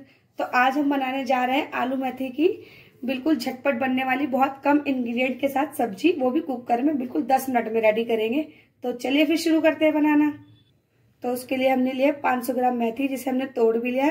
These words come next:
काट भी लिया है। बस इसे wash करना है, अच्छे से इसे wash कर लेंगे। साथ में मैंने लिया है आलू। आलू मैंने, ये भी मैंने पाँच सौ, चार सौ ग्राम के आसपास मैंने आलू लिए हैं। अब हमने अपनी मेथी भी अच्छे से wash कर लिया है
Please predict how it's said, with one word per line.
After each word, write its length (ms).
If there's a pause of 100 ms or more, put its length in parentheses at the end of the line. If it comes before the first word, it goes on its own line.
(100)
काट 260
भी 100
लिया 160
है। 120 (300)
बस 180
इसे 180 (120)
wash 300
करना 300
है, 80
अच्छे 180
से 100
इसे 180
wash 300
कर 180
लेंगे। 380 (1300)
साथ 300
में 60
मैंने 240
लिया 280
है 120 (840)
आलू। 340 (220)
आलू 240
मैंने, 300
ये 220
भी 100
मैंने 240
पाँच 300
सौ, 80
चार 200
सौ 120
ग्राम 220
के 100
आसपास 300
मैंने 220
आलू 260
लिए 160
हैं। 200 (540)
अब 100
हमने 220
अपनी 140
मेथी 280
भी 180
अच्छे 160
से 140
wash 240
कर 160
लिया 200
है 160